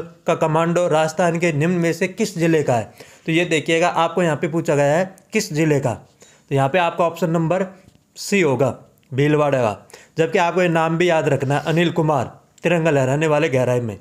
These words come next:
समुद्र में। फिर देखता है नेक्स्ट क्वेश्चन दिया गया है, दो पासों को एक साथ फेंका जाता है तो दोनों पर भिन्न संख्या आने की प्राथमिकता कितनी है,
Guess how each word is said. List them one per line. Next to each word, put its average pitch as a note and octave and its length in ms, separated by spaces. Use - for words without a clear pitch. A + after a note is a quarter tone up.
समुद्र B2+ 400
में। A2 140
फिर F3 120
देखता E3 260
है E3 60
नेक्स्ट F3 260
क्वेश्चन F#3+ 260
दिया E3+ 140
गया C#3+ 200
है, D#3 240
दो F3+ 140
पासों F#3 340
को F#3+ 60
एक F3+ 200
साथ F3+ 180
फेंका E3+ 300
जाता D#3 320
है E3 340
तो D#3 80
दोनों E3+ 360
पर E3 240
भिन्न E3+ 320
संख्या F3 380
आने E3 300
की F#3 100
प्राथमिकता E3 680
कितनी D3 380
है, G#2+ 120